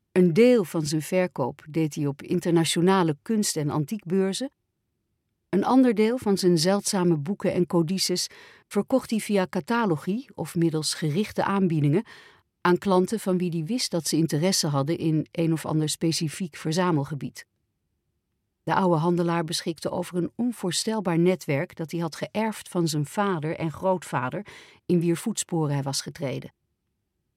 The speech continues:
De handelscontacten strekten zich uit over de gehele wereld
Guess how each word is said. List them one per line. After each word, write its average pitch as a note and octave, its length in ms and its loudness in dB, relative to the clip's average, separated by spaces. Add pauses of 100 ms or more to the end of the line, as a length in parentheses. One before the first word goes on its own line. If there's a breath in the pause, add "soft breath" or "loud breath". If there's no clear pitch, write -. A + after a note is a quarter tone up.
(540)
De D#3 100 -4
handelscontacten G#3+ 880 -2
strekten - 360 -6
zich E3 200 -8
uit E3+ 240 -2
over E3 200 -4
de D#3 60 -2
gehele F#3+ 420 0
wereld D#3+ 460 2